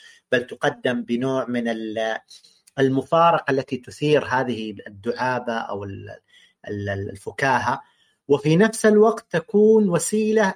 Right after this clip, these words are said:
إلى، إلى، إلى حكمة ما حينها سيتذكرها الطفل دون أن ينساها، وتوصل إليه ال-، ال-، المعنى الذي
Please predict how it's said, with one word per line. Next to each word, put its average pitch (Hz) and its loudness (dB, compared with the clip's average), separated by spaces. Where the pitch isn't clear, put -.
إلى، 170 0
إلى، 143 -2
إلى 143 -2
حكمة 180 -6
ما 160 -4
حينها 170 -6
سيتذكرها 135 -2
الطفل 135 -6
دون 175 0
أن 147 -2
ينساها، 156 -4
وتوصل 131 -4
إليه 139 0
ال-، 107 -10
ال-، 104 -14
المعنى 127 -4
الذي 120 -4